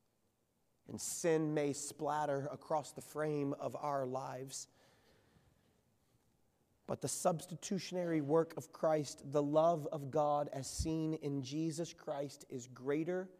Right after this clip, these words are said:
than anything sin can do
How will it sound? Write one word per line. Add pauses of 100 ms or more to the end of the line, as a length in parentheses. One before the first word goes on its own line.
(400)
than
anything (220)
sin (480)
can (100)
do